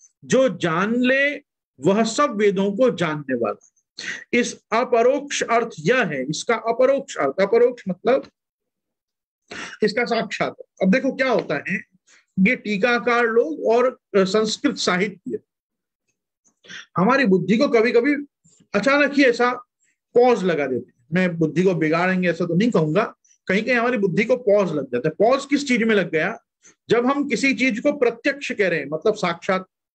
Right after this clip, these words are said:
परोक्ष कह रहे हैं, मतलब हम, हम नहीं देख पा रहे ऐसी किसी वस्तु की बात, लेकिन जब हम वापस कह रहे हैं ना अपरोक्ष,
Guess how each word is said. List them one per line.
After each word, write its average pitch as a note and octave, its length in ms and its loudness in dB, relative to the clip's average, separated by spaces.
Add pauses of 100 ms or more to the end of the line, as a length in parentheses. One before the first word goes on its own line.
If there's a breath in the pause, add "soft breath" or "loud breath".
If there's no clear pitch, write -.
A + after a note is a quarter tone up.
(480 soft breath)
परोक्ष C#4 460 2
कह A3+ 240 0
रहे A#3+ 120 0
हैं, F#3 140 -4 (140)
मतलब F3 340 2
हम, F#3 240 0
हम F#3+ 200 4
नहीं G#3 200 4
देख G3+ 320 2
पा F#3+ 100 4
रहे G3+ 180 2
ऐसी F3+ 280 -4
किसी F#3+ 200 -2
वस्तु F#3 320 4
की F#3 100 2
बात, F3+ 300 4 (380 loud breath)
लेकिन C4 180 0
जब C#4 220 0
हम D4 100 0
वापस C4 360 0
कह C4+ 100 0
रहे D4 80 -2
हैं F4 60 -6
ना E4+ 60 -8
अपरोक्ष, C4 600 0